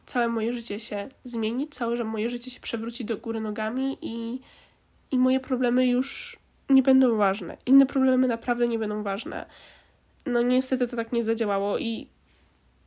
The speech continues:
nie wiem. To jest dla mnie dziwne, żeby teraz zrozumieć to moje myślenie wtedy, ale z drugiej strony dla mnie wtedy byłoby dziwne, żeby zrozumieć, że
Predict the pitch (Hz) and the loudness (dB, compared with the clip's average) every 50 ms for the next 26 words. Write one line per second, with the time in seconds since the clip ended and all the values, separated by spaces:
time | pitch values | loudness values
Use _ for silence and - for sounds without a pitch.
0 | _ _ _ _ _ _ _ _ - _ - 233 214 196 196 185 190 220 - - | _ _ _ _ _ _ _ _ -18 _ -4 -4 -2 -2 -2 -4 -6 -6 -10 -16
1 | - - - - - - - - _ _ _ _ _ _ - 285 269 277 254 247 | -20 -20 -20 -20 -20 -20 -20 -20 _ _ _ _ _ _ 4 6 6 6 6 6
2 | 277 285 285 285 277 262 233 - - - - - _ _ _ _ _ _ - - | 4 4 6 6 4 4 2 0 -4 -14 -20 -20 _ _ _ _ _ _ -18 -18
3 | - - - - 247 247 269 277 294 285 277 220 240 247 - 262 247 233 247 247 | -14 -8 -4 0 2 4 4 4 4 2 0 -2 -2 -2 0 0 0 0 0 -2
4 | - - - 220 240 - 254 226 - 247 240 247 - - 240 240 233 226 220 233 | -4 -6 -8 -8 -6 -6 -6 -6 -4 -4 -6 -4 -4 -2 0 0 0 0 -2 -4
5 | - - - 220 233 247 262 269 - - 294 294 - 359 440 453 - _ _ _ | -6 -6 -6 -4 -2 -2 -4 -4 -4 -4 -4 -2 -2 -4 -4 -4 -8 _ _ _
6 | _ _ _ _ _ _ _ _ _ _ _ _ _ _ _ - 269 262 262 247 | _ _ _ _ _ _ _ _ _ _ _ _ _ _ _ -6 -4 -4 -2 -2
7 | 247 254 262 240 269 262 262 - - - 262 254 254 233 220 247 247 254 254 262 | -4 -4 -4 -2 -4 -4 -4 -4 -4 -2 -2 0 -2 -2 -2 0 0 0 0 -2
8 | 262 - - 285 277 226 233 220 220 - 226 226 214 208 240 220 - 233 233 269 | -2 -2 0 0 2 2 0 -4 -4 -4 -2 -2 -2 -2 -4 -6 -6 -6 -4 -2
9 | 254 220 233 233 220 233 220 - 233 240 233 240 233 226 214 214 - 220 220 | -2 -2 -2 -4 -8 -10 -8 -6 -6 -6 -4 -4 -4 -4 -4 -4 -4 -4 -4